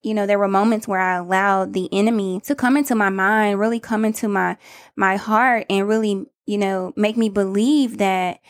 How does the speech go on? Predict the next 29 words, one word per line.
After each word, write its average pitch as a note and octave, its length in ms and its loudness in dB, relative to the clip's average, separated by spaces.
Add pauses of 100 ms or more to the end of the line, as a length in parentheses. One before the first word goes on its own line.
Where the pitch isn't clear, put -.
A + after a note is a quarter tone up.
(320)
you're A#3 200 2
not A3+ 240 2
enough, G#3 500 0
you're G#3+ 120 -2
not G#3 300 0
worthy, G3 640 -4
it G3+ 100 0
wasn't G#3 320 0
enough, G3+ 520 0
went G#3+ 240 0
so G#3+ 220 0
far, G#3 340 2
you G3 140 -2
did G#3 200 0
all G3 200 2
this G3 220 -4
work, G#3 300 -2
and F#3+ 120 -4
for G3 140 -6
what? - 340 -6 (800)
And A#3 160 2
I C#4+ 60 2
don't D4 260 2
ever C4+ 260 2
want A#3 360 -2
that G#3 220 0
to A3 100 0
be G#3 120 -4
triggered, G#3+ 600 0